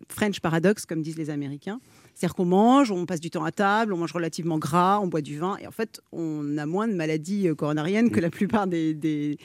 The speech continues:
des peuples du monde. Donc, il semblerait que le modèle soit pas mauvais. Et, et il m'initie à tout ça. Et à, au bout d'un moment, je me dis, il faut quand même que je lui fasse un minimum la cuisine. Lui, il la faisait beaucoup.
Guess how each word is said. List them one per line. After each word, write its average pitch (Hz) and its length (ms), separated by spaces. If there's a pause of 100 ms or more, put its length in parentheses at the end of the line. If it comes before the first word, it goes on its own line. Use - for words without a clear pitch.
(120)
des 180 80
peuples 175 300
du 165 100
monde. 233 340 (440)
Donc, 196 280
il 190 60
semblerait 180 340
que - 120
le 156 40
modèle 160 240
soit 151 140
pas 151 120
mauvais. 151 340 (420)
Et, 190 120 (100)
et 202 220
il 247 120
m'initie 247 500
à 262 80
tout 233 120
ça. 214 240
Et 208 100
à, 202 100
au 220 120
bout 220 160
d'un 190 100
moment, 202 220
je 196 100
me 175 60
dis, 180 80
il - 20
faut - 140
quand 160 80
même 165 160
que 160 180
je 143 400
lui 151 220
fasse 180 280
un 147 100
minimum 196 440
la 156 100
cuisine. 196 520
Lui, 190 180
il 196 60
la 156 80
faisait 151 200
beaucoup. 294 300